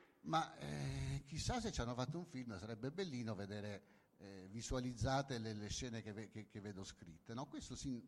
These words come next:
ripeto, da quando ero ragazzo, però poi mi sono accorto che in commercio non c'era niente del genere. Eh, andando avanti con gli anni sono arrivato a scoprire, per esempio, il dizionario, eh, Bompiani del-, delle opere dei personaggi, però quella era una cosa che si riferiva alla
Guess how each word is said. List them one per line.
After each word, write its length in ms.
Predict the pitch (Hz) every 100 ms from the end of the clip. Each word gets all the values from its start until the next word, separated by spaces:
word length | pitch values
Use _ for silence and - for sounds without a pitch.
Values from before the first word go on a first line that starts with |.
| - - -
ripeto, 280 | 123 160 107
da 140 | 101
quando 280 | 139 135 107
ero 120 | 85
ragazzo, 800 | 76 78 - - - 143 - - - - _ _ _
però 220 | 392 -
poi 140 | -
mi 80 | 147
sono 180 | 151 233
accorto 420 | 254 175 160 -
che 160 | 113 117
in 380 | 107 143 170 170
commercio 680 | 226 240 247 165 - 131 -
non 180 | 151 180
c'era 280 | 165 139 131 -
niente 540 | 170 196 226 214 123
del 220 | 90 80
genere. 680 | 78 73 76 87 107 113 - - - - - - _ _ -
Eh, 520 | 117 110 107 104 101
andando 440 | 117 127 147 156 160
avanti 300 | 165 165 175
con 160 | 190
gli 80 | 196
anni 260 | 254 220 135
sono 220 | 120 107
arrivato 580 | 101 101 117 120 113 104
a 260 | 95 95
scoprire, 600 | 90 - 98 107 131 117
per 140 | 101 92
esempio, 320 | 87 113 92
il 80 | 87
dizionario, 1000 | 92 - 104 113 110 104 98 98 95 92
eh, 40 |
Bompiani 720 | 92 95 95 87 120 127 113
del-, 200 | 98 95
delle 260 | 90 98 98
opere 260 | 113 101 87
dei 120 | 87
personaggi, 640 | - 147 131 147 92 -
però 260 | 107 143 127
quella 240 | 123 101
era 100 | 95
una 100 | 95
cosa 300 | 98 104 95
che 100 | 92
si 140 | 92 98
riferiva 420 | 87 90 98 95
alla 240 | 85 87